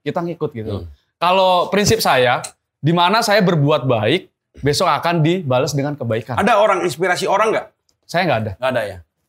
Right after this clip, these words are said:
Speaker 2: Terus boleh yang terakhir kasih dong motivasi ke anak-anak muda sekarang nih, mumpung masih umur dua puluh delapan itu, ah, semangat, nggak pantang menyerah. Kasih motivasi,
Speaker 1: Nah.
Speaker 2: kasih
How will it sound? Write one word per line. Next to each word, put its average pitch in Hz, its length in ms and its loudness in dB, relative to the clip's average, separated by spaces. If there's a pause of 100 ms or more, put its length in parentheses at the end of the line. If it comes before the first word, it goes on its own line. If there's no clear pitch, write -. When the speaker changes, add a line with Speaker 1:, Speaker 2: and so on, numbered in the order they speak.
Speaker 2:
Terus 214 260 -2 (360)
boleh 190 240 0
yang 170 140 0
terakhir 175 480 0
kasih 175 260 -2
dong 160 160 -2
motivasi 143 480 -4
ke 156 140 -2 (240)
anak-anak 143 340 0
muda 143 200 0
sekarang 139 300 0
nih, 165 280 -2 (360)
mumpung 160 300 0
masih 143 240 -2
umur 147 380 -4 (280)
dua 131 220 -2
puluh 143 160 0
delapan 147 260 0
itu, 170 160 -2
ah, 143 180 -4
semangat, 160 680 -2
nggak 135 160 -2
pantang 139 260 -2
menyerah. 143 320 -2
Kasih 151 320 -4
motivasi, 131 720 -6 (100)
Speaker 1:
Nah. 135 220 0
Speaker 2:
kasih - 240 -4